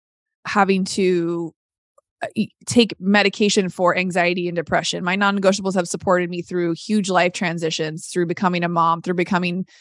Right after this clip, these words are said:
you know, divorced and separated and all those things. I lean on these non-negotiable habits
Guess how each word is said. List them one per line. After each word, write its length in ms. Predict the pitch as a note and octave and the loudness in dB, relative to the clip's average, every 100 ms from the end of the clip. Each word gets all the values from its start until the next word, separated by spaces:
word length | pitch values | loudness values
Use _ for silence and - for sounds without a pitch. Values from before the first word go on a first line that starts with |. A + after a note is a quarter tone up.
| _ - | _ -8
you 100 | F3 | -4
know, 240 | D#3+ F#3+ | -2 -2
divorced 540 | G3 F#3 G3 F#3 F#3 - | -2 0 4 4 4 -4
and 100 | F3+ | -2
separated 520 | G3 F#3+ F#3+ F3 E3+ | 0 2 0 0 -2
and 120 | F3 | 0
all 160 | E3+ E3+ | 2 4
those 200 | E3+ - | 2 0
things. 340 | F#3+ E3+ E3+ - - _ - | -4 -4 -8 -14 -20 _ -2
I 320 | - G3+ A3 | 4 6 6
lean 260 | G#3+ G#3 A3+ | 4 4 4
on 140 | A3+ | 4
these 180 | G#3+ G3+ | 4 2
non-negotiable 800 | G3 F#3+ F#3 F#3 G3 F#3 F3+ E3+ | 2 2 2 2 0 2 2 2
habits 680 | - F3+ F3 G3+ B3 - | 0 0 2 2 0 -2